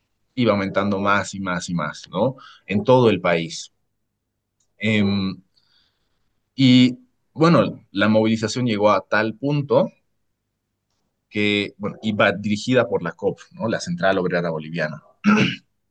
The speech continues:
La movilización llegó a tal punto que el gobierno se vio obligado a, a dar un paso atrás, ¿no? Em, propusieron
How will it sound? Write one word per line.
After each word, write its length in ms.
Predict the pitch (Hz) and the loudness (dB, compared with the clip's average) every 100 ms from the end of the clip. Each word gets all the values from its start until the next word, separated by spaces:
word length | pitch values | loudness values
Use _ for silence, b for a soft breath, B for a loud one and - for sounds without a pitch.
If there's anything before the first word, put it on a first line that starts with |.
| _ _ _ _ _ _ _ _ _ _ _ _ _ _ _ _ _ _ _ _ - | _ _ _ _ _ _ _ _ _ _ _ _ _ _ _ _ _ _ _ _ -2
La 120 | 110 | 0
movilización 480 | 113 113 107 110 127 | 2 2 2 0 2
llegó 180 | 113 113 | 6 4
a 100 | - | 6
tal 220 | 131 127 | 2 2
punto 380 | 143 147 160 180 | -2 -2 -2 -4
que 80 | |
el 80 | 113 | -2
gobierno 300 | 107 107 110 | 0 0 -2
se 120 | 107 | -6
vio 140 | 90 92 | -6 -4
obligado 440 | 87 87 87 95 | -2 0 2 2
a, 220 | 80 76 - | 0 -2 -4
a 100 | 87 | 0
dar 140 | 87 | 0
un 120 | 87 | 0
paso 260 | 85 80 78 | -4 -8 -8
atrás, 440 | - 76 - - _ _ _ _ | -8 -8 -8 -16 _ _ _ _
¿no? 300 | 87 117 147 - b b b b - | -4 -4 -6 -14 b b b b -6
Em, 800 | 92 92 87 90 87 85 78 - _ _ _ _ _ | -4 -2 0 0 0 0 -4 -12 _ _ _ _ _
propusieron 1000 | 104 98 107 104 127 123 127 135 135 135 | -6 -4 -6 -2 2 4 4 2 -2 -6